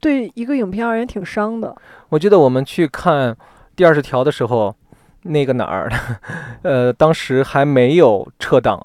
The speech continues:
Speaker 2: 红毯先生，那是他的最后一天。
Speaker 1: 嗯。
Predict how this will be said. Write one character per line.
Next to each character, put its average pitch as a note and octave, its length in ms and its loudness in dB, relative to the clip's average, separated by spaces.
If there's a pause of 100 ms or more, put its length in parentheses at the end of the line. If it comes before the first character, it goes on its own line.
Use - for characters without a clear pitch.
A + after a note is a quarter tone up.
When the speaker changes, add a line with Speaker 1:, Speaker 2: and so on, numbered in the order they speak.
(200)
Speaker 2:
红 C3+ 180 -4
毯 B2 220 -8
先 A#2+ 200 -6
生， A#2 220 -10
那 C#3+ 100 -2
是 C3+ 60 2
他 C3+ 80 0
的 C#3 80 -4
最 D#3 140 2
后 D3+ 100 -2
一 C#3 80 -8
天。 C#3 400 -4
Speaker 1:
嗯。 G#3 300 -4